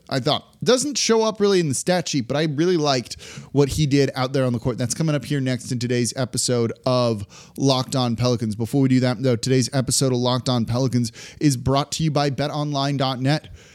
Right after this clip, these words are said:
Bet online dot net is your number one source for all your betting needs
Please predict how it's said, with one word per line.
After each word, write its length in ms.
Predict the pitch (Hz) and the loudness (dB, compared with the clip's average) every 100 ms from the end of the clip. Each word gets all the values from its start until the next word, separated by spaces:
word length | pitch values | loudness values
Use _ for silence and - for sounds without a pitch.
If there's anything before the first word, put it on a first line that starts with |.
| - | -6
Bet 120 | - 156 | 0 2
online 360 | 180 180 175 | 4 2 2
dot 180 | 175 170 | 2 2
net 220 | 156 165 | 0 0
is 100 | 156 | 0
your 100 | 147 | 0
number 320 | 156 147 151 | 0 0 0
one 140 | 160 156 | 0 0
source 320 | - 160 143 | 0 0 -2
for 140 | - | -4
all 280 | - 143 151 | -2 0 2
your 160 | 143 143 | 2 2
betting 400 | 117 135 143 139 | 2 2 2 0
needs 300 | 131 131 | 0 0